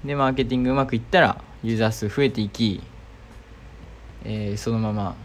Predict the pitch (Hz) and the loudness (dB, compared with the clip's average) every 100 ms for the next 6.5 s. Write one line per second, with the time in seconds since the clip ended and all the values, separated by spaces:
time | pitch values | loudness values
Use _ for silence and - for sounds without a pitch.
0 | - - - - - - - - - - | -18 -20 -20 -20 -20 -20 -20 -20 -20 -20
1 | - - 110 107 92 92 110 101 - - | -20 -6 -2 -2 -2 -2 0 -2 -4 -10
2 | - 101 101 98 95 - 101 104 - 110 | -10 -4 -2 -2 -2 -2 -4 -4 -2 0
3 | 104 117 95 110 151 - 117 123 147 131 | 4 2 2 0 0 0 2 2 4 2
4 | 101 - 123 127 - 107 110 113 - 101 | 0 -2 -4 -2 0 2 2 0 0 2
5 | 101 87 - - - - - - - 143 | 2 0 -4 -16 -20 -18 -18 -18 -6 0
6 | 160 190 180 104 | 4 6 4 2